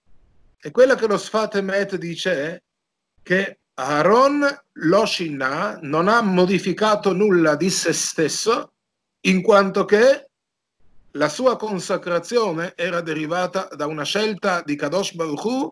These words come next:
riferita alla, alla, alla sua, alla sua condizione prima ancora che nascesse.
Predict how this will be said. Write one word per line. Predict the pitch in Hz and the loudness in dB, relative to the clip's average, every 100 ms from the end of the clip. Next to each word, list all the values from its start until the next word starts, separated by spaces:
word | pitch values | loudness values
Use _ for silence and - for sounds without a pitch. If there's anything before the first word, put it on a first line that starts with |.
| - _ _ _ | -10 _ _ _
riferita | - 156 151 185 220 247 214 214 - _ _ _ _ _ | 0 2 2 0 0 0 0 0 0 _ _ _ _ _
alla, | 160 190 190 160 - | 2 2 2 -4 -8
alla, | 165 170 165 156 147 143 | -10 -8 -6 -4 -4 -6
alla | 139 143 139 | -6 -6 -6
sua, | 233 220 185 165 151 143 156 | -2 0 0 -2 -6 -10 -12
alla | 127 135 | -10 -6
sua | 160 208 | -4 -2
condizione | 208 180 165 214 214 185 165 | -2 -2 -2 0 0 0 0
prima | 202 226 202 | -2 0 0
ancora | 180 202 196 180 | 0 0 2 0
che | 185 | 0
nascesse. | 170 147 135 120 - | -4 -4 -6 -8 -12